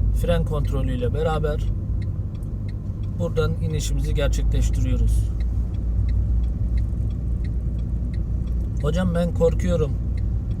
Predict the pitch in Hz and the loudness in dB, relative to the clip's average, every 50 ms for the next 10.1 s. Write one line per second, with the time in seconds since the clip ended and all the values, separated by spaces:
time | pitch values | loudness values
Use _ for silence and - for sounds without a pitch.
0 | - - - - - - - 175 190 - - 185 175 160 - 156 160 170 160 - | -2 -2 -2 -2 -2 0 2 2 4 4 4 4 2 2 2 2 2 2 0 2
1 | - - 165 180 170 - - 156 151 147 151 160 165 165 180 165 147 143 131 123 | 0 0 0 0 0 0 -2 -2 -2 0 0 0 0 2 2 2 2 0 0 0
2 | - - - - - - - 156 165 170 170 156 160 160 151 160 160 170 165 - | 0 0 0 0 0 0 0 0 0 0 0 0 0 0 0 2 2 2 2 2
3 | - - 170 165 160 160 156 143 127 - - - - - - - - - - - | 2 2 2 2 2 2 2 0 0 -2 -2 -2 -2 -2 -2 -2 -4 -4 -4 -4
4 | - - - - - - - - - - - 143 160 180 180 175 165 151 - - | -4 -2 -2 -2 -2 -2 -2 0 0 0 0 0 2 2 2 2 2 0 0 0
5 | 156 151 156 156 - - - - - - - - - - - - - - - - | 0 0 0 0 0 0 -2 -2 -2 -2 -2 -2 -2 -2 -2 -4 -2 -2 -2 -2
6 | 156 165 175 190 170 165 160 160 151 160 156 143 - 160 160 151 139 - - - | -2 0 0 2 2 2 0 0 -2 -2 -2 0 0 0 0 0 -2 -2 -2 -2
7 | - - 147 151 156 156 147 143 135 135 139 139 139 143 139 - - 160 151 - | 0 0 2 2 2 2 2 0 0 0 0 0 0 0 -2 0 0 0 0 0
8 | - 147 147 160 - - - - - - - - - - - - 113 - 175 - | 0 0 0 0 0 -2 -2 -2 -2 -4 -4 -4 -4 -4 -2 -2 -2 -2 -2 -2
9 | - 143 - - - - - 170 160 156 147 143 135 143 139 135 127 127 123 113 | -4 -4 -4 -4 -4 -4 -2 -2 -2 0 0 -2 0 0 0 0 -2 -2 -4 -4
10 | 104 - | -6 -6